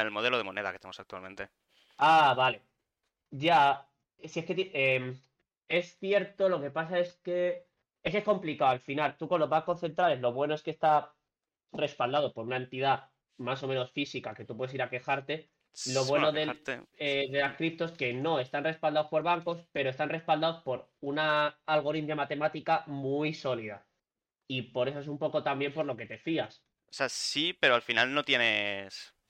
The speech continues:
Speaker 1: o sea, la... lo bueno del fiat es como está regulado por esas entidades, no
Speaker 2: Sí,
Speaker 1: modifican
Speaker 2: pero
Speaker 1: su
Speaker 2: tam-,
Speaker 1: valor,
Speaker 2: pero,
Speaker 1: o sea, está
Speaker 2: pero eso es lo
Speaker 1: controlado el
Speaker 2: bueno y
Speaker 1: valor
Speaker 2: lo
Speaker 1: que
Speaker 2: malo.
Speaker 1: tiene.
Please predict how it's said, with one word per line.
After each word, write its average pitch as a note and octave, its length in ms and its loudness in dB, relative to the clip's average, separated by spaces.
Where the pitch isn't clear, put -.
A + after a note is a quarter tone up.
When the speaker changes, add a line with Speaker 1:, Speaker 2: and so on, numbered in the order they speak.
Speaker 1:
o - 40 -14
sea, C#3+ 100 6
la... A#2+ 320 4
lo - 140 -10
bueno G#2+ 160 -4
del A2+ 100 -2
fiat C3 220 4
es C#3 100 -6
como A#2 220 -4
está G#2 420 2
regulado A#2 720 2
por G#2+ 280 -2
esas A#2 240 -10
entidades, A#2 540 -2
no G#2 320 -8
Speaker 2:
Sí, B2+ 200 8
Speaker 1:
modifican A#2+ 40 8
Speaker 2:
pero C#3+ 140 4
Speaker 1:
su C#3+ 60 2
Speaker 2:
tam-, - 20 4
Speaker 1:
valor, A#2 500 6
Speaker 2:
pero, C#3+ 160 2
Speaker 1:
o - 40 -20
sea, C#3+ 120 6
está C#3 140 4
Speaker 2:
pero D3+ 80 6
eso D3+ 140 4
es C3 60 8
lo C#3 80 10
Speaker 1:
controlado C#3 100 6
el - 60 4
Speaker 2:
bueno A2+ 100 8
y A#2 40 4
Speaker 1:
valor A#2 80 2
Speaker 2:
lo C3 40 0
Speaker 1:
que - 80 -2
Speaker 2:
malo. - 0 -
Speaker 1:
tiene. B2+ 300 2